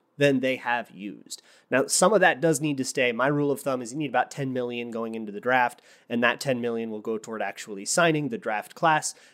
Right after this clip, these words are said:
and also signing all your practice squad players and signing all your, you know, your extra little guys and having a little contingency going into the season and kind of your,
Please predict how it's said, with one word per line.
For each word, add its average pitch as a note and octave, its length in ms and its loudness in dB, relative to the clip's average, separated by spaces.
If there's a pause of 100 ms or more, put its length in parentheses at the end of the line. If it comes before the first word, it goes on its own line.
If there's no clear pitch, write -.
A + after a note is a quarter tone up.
and B2 140 -2
also B2+ 440 0
signing A2 400 -4
all G#2+ 120 -10
your D3+ 100 -4
practice E3+ 280 -2
squad G2+ 220 -6
players F2 360 -14
and F#2 120 -16
signing G2+ 320 -12
all A2 160 -8
your, A2+ 240 -8
you A2+ 140 -12
know, G2 100 -16
your A2+ 260 -12
extra A#2+ 540 -2
little A#2+ 260 -8
guys B2 320 -2
and A#2+ 80 -12
having B2 180 -8
a C3 40 -6
little B2+ 160 -6
contingency C3 540 -4
going A2 220 -10
into A#2 120 -12
the B2 100 -8
season A#2+ 360 -4
and F#2 140 -18
kind A2+ 160 -10
of G#2 80 -16
your, G2 120 -18